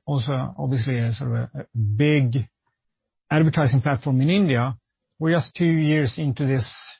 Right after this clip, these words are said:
journey, and, and there's a lot more that we can do, uh, that will increase, uh, both demand and competition for, for our ad space, uh, which should have a positive impact over time on,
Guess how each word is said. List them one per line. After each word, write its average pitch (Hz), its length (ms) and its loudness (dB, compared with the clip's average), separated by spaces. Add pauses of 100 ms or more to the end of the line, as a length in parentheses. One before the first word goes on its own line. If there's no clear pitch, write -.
journey, 151 340 0
and, 117 220 -2
and 127 280 -4
there's 131 200 0
a 135 80 -2
lot 135 180 -2
more 131 240 0
that 120 220 -2
we 117 100 -2
can 120 140 0
do, 160 320 0 (500)
uh, 131 360 -2
that 135 240 0
will 147 120 2
increase, 135 480 0 (240)
uh, - 220 -8
both 135 300 -4
demand 170 340 2
and 147 80 0
competition 135 500 -4
for, 123 400 -6
for 135 80 -6
our 123 140 -4
ad 123 140 -4
space, 123 440 -14 (240)
uh, 131 300 -6
which 135 220 -2
should 151 140 0
have 131 180 2
a 135 100 2
positive 123 380 -2
impact 123 420 -2
over 120 160 0
time 123 400 -2
on, 123 240 -4